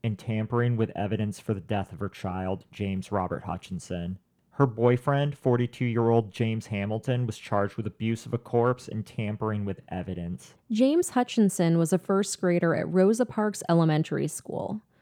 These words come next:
Speaker 2: According to his principal, Tracy Neely, quote, "James was a happy and joyful soul who loved school. On the days he was in class, he would give hugs to all of his teachers as he walked into school.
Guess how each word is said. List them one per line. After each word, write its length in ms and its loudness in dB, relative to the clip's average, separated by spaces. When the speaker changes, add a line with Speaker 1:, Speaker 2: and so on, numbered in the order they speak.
Speaker 2:
According 520 4
to 100 4
his 180 8
principal, 600 4
Tracy 420 4
Neely, 600 4
quote, 380 6
"James 400 6
was 200 6
a 100 6
happy 640 2
and 160 8
joyful 540 6
soul 300 4
who 140 6
loved 380 4
school. 580 -4
On 180 8
the 80 8
days 300 4
he 80 2
was 140 4
in 120 4
class, 500 4
he 160 -4
would 220 4
give 240 6
hugs 320 4
to 100 0
all 200 8
of 60 2
his 140 4
teachers 600 2
as 240 2
he 60 6
walked 360 4
into 260 6
school. 520 -4